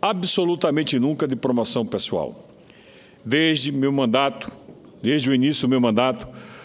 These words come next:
como deputado federal, venho lutando com o mais absoluto empenho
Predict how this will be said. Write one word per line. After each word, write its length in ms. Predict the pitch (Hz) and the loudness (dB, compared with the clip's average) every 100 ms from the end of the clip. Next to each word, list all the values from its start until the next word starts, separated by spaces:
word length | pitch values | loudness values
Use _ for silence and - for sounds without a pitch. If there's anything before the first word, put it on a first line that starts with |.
| - - | -20 -4
como 200 | 135 143 | -2 2
deputado 560 | 139 143 - 156 147 147 | 2 2 2 2 4 0
federal, 840 | - 131 123 127 127 113 - - - - - | 0 2 4 4 2 -2 -12 -20 -20 -20 -6
venho 160 | 135 214 | 0 2
lutando 580 | 226 190 220 202 107 85 - - - - - | 2 4 4 4 0 -4 -10 -20 -20 -20 -2
com 140 | 135 | 0
o 20 | |
mais 320 | 131 151 180 165 | 4 4 4 2
absoluto 600 | 160 151 156 147 165 147 | 0 2 2 2 2 0
empenho 520 | 113 151 160 160 | 2 2 2 0